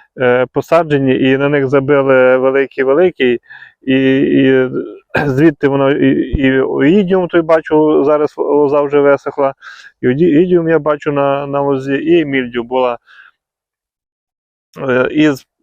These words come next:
звідти вся мільдю почала переходити на мій виноградник. Тобто сам, е, на протязі літа я об-, об-, обробляв, обробляв, все,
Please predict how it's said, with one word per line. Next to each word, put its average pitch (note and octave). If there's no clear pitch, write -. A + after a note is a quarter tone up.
звідти D#3+
вся C#3+
мільдю D3+
почала C3+
переходити B2+
на A#2
мій B2+
виноградник. A#2
Тобто D3+
сам, G3
е, D3+
на D#3
протязі D#3
літа D#3+
я C3+
об-, C3
об-, C3
обробляв, C#3
обробляв, D3
все, C#3+